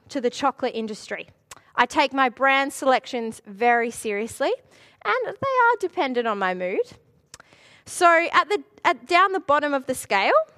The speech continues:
at the Adam Sandler tier, or the bottom tier, you have Nestle chocolate, Darrell Lea chocolate, and home brand chocolate. They're okay, but they're nothing groundbreaking. One grade higher,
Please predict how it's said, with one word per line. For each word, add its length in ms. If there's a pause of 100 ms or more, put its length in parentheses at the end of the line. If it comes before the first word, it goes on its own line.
(200)
at 160
the 160
Adam 300
Sandler 680
tier, 300 (400)
or 260
the 140
bottom 320
tier, 240 (640)
you 180
have 460 (200)
Nestle 480
chocolate, 640 (380)
Darrell 320
Lea 200
chocolate, 600 (380)
and 200
home 260
brand 280
chocolate. 420 (840)
They're 500
okay, 360 (480)
but 260
they're 200
nothing 580 (440)
groundbreaking. 600 (680)
One 220
grade 300
higher, 380